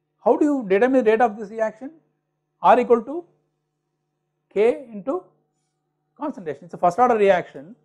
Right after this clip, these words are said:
am I right? If R is changing, I mean it has to change if the K is changing and C is changing. If R is changing, then I is going to change. So, the exchange current density will change automatically, but only thing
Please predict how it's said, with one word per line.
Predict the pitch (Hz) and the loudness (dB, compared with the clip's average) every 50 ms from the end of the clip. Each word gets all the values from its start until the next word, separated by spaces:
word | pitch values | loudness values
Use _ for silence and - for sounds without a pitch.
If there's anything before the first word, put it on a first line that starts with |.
| _ _ _ _ _ _ _ _ _ _ _ _ _ - | _ _ _ _ _ _ _ _ _ _ _ _ _ -8
am | 185 | -4
I | 185 | -2
right? | 202 226 - - _ _ _ _ _ _ _ _ _ _ _ _ _ _ _ _ _ _ _ _ _ _ _ _ _ _ _ _ _ _ _ _ _ | -2 -2 -2 -4 _ _ _ _ _ _ _ _ _ _ _ _ _ _ _ _ _ _ _ _ _ _ _ _ _ _ _ _ _ _ _ _ _
If | - 151 165 | -10 -4 2
R | 170 175 233 262 | 6 6 6 6
is | 302 269 214 - _ | 4 2 -4 -6 _
changing, | - 220 220 202 170 156 147 165 220 - _ _ _ _ _ _ _ _ | -6 -6 -6 -6 -10 -12 -14 -18 -18 -20 _ _ _ _ _ _ _ _
I | - 165 | -8 -8
mean | 185 190 180 175 165 _ - | -6 -6 -8 -12 -16 _ -6
it | 180 156 | -2 2
has | - 233 247 | 2 2 2
to | 240 220 | 0 -8
change | 170 - 214 185 160 - 110 101 196 | -12 -8 -6 -4 -4 -6 -8 -8 -10
if | 185 160 | -10 -8
the | 185 165 | -6 -2
K | - 208 233 233 | 0 0 0 0
is | 208 175 | -2 -6
changing | - 202 202 208 269 330 | -6 -6 -6 -8 -10 -14
and | 294 - | -16 -16
C | - 226 | -16 -16
is | 208 180 - _ | -18 -18 -20 _
changing. | - 123 117 104 107 104 _ _ _ _ _ _ _ _ _ _ _ _ _ _ _ _ _ _ | -20 -20 -20 _ _ _ _ _ _ _ _ _ _ _ _ _ _ _ _ _ _ _ _ _
If | - 151 | -10 -2
R | 151 202 220 247 311 | 2 4 6 6 4
is | 294 262 202 - | 4 -2 -4 -4
changing, | 220 208 190 175 226 269 262 | -6 -6 -6 -6 -6 -6 -6
then | 254 247 | -6 -6
I | 233 202 | -4 -2
is | 214 247 262 247 | -2 -2 -4 -6
going | 240 254 233 | -8 -10 -12
to | 240 | -12
change. | - - 202 170 131 117 _ _ _ _ _ _ _ _ _ _ _ _ _ _ _ _ _ _ _ _ | -16 -18 -20 -20 -20 _ _ _ _ _ _ _ _ _ _ _ _ _ _ _ _ _ _ _ _ _
So, | - 214 | -4 -2
the | 180 | -2
exchange | 151 - - 240 277 311 285 | -2 2 4 4 4 4 4
current | - 233 214 | 0 0 0
density | 247 247 220 240 254 285 | 0 -4 -4 -4 -6 -6
will | 277 277 262 | -8 -8 -10
change | 202 - - 185 185 202 208 | -12 -12 -12 -10 -10 -10 -10
automatically, | 185 147 147 175 208 202 190 160 143 _ _ - _ | -8 -8 -8 -8 -10 -14 -14 -20 -20 _ _ -18 _
but | 151 175 185 | -6 -6 -4
only | 170 165 180 226 262 | -4 -4 -6 -6 -6
thing | 240 285 285 285 262 | -6 -6 -8 -8 -8